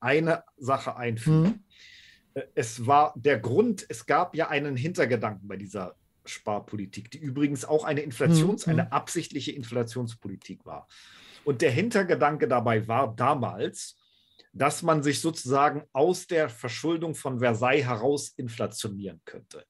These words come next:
Speaker 2: Ach so.
Speaker 1: Das heißt, dass man sozusagen eine solche Währungsentwertung hat und einen solchen, ich sag mal, auch, auch demonstrativ gegenüber den Alliierten,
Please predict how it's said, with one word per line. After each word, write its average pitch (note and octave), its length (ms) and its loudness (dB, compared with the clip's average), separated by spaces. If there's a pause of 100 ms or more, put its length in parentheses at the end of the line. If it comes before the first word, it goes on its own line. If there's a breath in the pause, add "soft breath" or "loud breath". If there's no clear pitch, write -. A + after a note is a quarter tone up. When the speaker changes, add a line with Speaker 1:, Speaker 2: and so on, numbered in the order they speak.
(540 loud breath)
Speaker 2:
Ach C3 100 2
so. C#3+ 140 0
Speaker 1:
Das - 120 2
heißt, - 380 2
dass D#3+ 160 4
man D#3 180 2
sozusagen D3 440 0
eine C3+ 160 -4
solche C#3+ 580 0
Währungsentwertung B2 1040 0
hat - 240 -4
und B2+ 120 -12
einen C3+ 240 -2
solchen, D#3 480 2 (260 soft breath)
ich B2 100 -6
sag D3+ 140 2
mal, C#3 280 4 (320)
auch, - 340 0
auch D#3 260 -2 (180)
demonstrativ D3+ 920 -2
gegenüber D3 420 0
den C3+ 180 0
Alliierten, D#3 640 -2